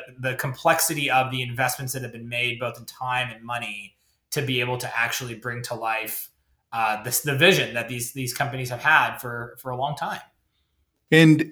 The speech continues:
Speaker 2: and this kinda goes back to what we were talking about a few minutes ago in terms of where within the organization the, the urgency is to,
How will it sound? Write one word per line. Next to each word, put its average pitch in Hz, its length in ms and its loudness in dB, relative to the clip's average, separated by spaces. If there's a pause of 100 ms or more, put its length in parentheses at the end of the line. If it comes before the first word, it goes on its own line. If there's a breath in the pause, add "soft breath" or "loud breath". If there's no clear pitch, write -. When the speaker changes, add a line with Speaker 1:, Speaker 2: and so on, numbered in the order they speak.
Speaker 2:
and 147 300 8
this 170 220 8
kinda 160 260 8
goes 131 240 10
back 127 380 6
to 120 320 10
what 110 300 4
we 123 120 8
were 117 140 4
talking 113 320 6
about 104 180 4
a 104 40 -2
few - 180 -2
minutes 139 360 8
ago 117 260 8
in 110 120 6
terms 107 220 4
of 104 120 0
where 120 520 8
within 113 320 4
the 110 100 4
organization 101 1040 2
the, 101 260 0
the 104 180 0
urgency 120 640 6
is 107 460 4
to, 104 580 8